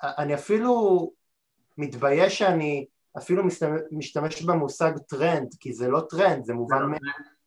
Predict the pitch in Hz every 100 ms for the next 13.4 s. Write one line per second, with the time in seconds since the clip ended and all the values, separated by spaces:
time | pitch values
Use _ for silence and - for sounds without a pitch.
0 | _ _ _ _ _ _ _ 190 220 254
1 | - 403 392 - 196 208 226 233 233 226
2 | - - - - - 214 214 190 160 147
3 | 143 135 131 123 127 123 - 135 147 156
4 | - 190 185 180 175 - _ _ _ _
5 | _ _ 156 147 147 151 165 170 175 170
6 | 160 143 139 127 127 143 135 156 175 233
7 | - 151 131 127 120 123 151 160 147 151
8 | 151 170 175 175 170 170 165 160 147 151
9 | 170 180 185 175 214 127 113 _ _ _
10 | 196 202 285 320 311 _ _ _ - 196
11 | 269 277 339 226 226 240 214 202 - 170
12 | 160 156 156 - - 190 196 226 185 -
13 | _ - 147